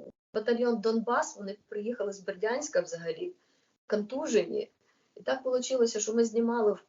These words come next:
е, приїхали вони на похорони свого друга до Івано-Франківська. Кліп ми знімали в Франківську. Ось, е, а місцева поліція, вона мені просто допомогла зі зйомками, і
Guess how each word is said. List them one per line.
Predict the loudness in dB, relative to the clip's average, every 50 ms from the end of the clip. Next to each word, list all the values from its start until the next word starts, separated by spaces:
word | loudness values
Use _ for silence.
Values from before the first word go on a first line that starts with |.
| -6 -2
е, | 0 0 -2 -2
приїхали | -2 -2 -2 -2 0 -2 -2 -2 0 0 0 0
вони | 0 -2 -2 -2 -2 0 0 0 0
на | -2 -4 -6 _
похорони | -6 -6 -4 -4 -6 -8 -8 -8 -10 -12 -12 -12
свого | -12 -10 -8 -8 -8 -8 -8 -10 -12 -12 -12 -12 -12 -10
друга | -8 -8 -8 -8 -10 -14 -18 _ _ _ _ _ _ _ _ _ -10
до | -10
Івано-Франківська. | -8 -8 -8 -8 -8 -8 -10 -10 -12 -12 -12 -12 -12 -10 -10 -10 -10 -10 -12 -10
Кліп | -8 -8 -8 -6 -6
ми | -6
знімали | -6 -8 -10 -12 -10 -8 -8 -8
в | -8
Франківську. | -10 -12 -14 -12 -12 -12 -12 -12 -12 -16 -20 -20 -20 -20 _ _ _ _ _ _ _ _ _ _ _ _ _ _ _ -20 -20 -20 -20 _ _
Ось, | -2 0 0 0 0 -2 0
е, | 0 0 0 0 -2
а |
місцева | -4 -6 -6 -2 0 0 2 2
поліція, | 2 2 2 4 4 4 4 4 4 4 4
вона | 4 2 0 -2 -4
мені | -4 -4 -4
просто | -4 -4 -4 -2 0
допомогла | 0 0 2 2 2 0 0 0 2 2 2 2
зі | 2 2 0
зйомками, | 0 0 2 2 2 0 0 -2 -2 -2 -2 -2 -4 -6 -8
і | -8 -8 -6 -4 -4 -4 -4